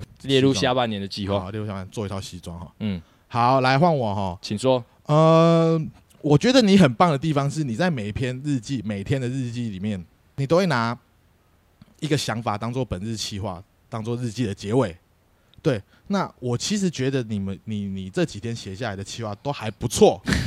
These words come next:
Speaker 2: <laughs> 非常的不错，我真的觉得很棒。有些东西就是几乎是完全可以用的，但有一天，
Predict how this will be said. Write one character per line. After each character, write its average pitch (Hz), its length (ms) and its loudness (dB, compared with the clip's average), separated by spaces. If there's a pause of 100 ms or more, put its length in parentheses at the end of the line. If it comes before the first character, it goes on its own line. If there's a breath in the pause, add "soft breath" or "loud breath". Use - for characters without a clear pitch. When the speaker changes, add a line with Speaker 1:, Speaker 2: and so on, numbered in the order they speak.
(160)
Speaker 2:
<laughs> - 420 -12
非 180 180 -6
常 143 140 -6
的 120 60 -8
不 104 80 -6
错， 131 100 -8
我 131 100 -6
真 240 120 -2
的 202 60 0
觉 147 120 -4
得 131 100 -4
很 104 100 -10
棒。 107 220 -8
有 120 120 -10
些 170 80 -6
东 196 160 -2
西 190 60 -4
就 196 120 -8
是 190 100 -4
几 190 200 -6
乎 208 100 2
是 208 100 -2
完 139 180 -4
全 127 180 -8
可 123 120 -6
以 110 80 -8
用 120 160 -8
的， 98 100 -14
但 190 140 -6
有 120 140 -12
一 151 40 -12
天， 127 280 -10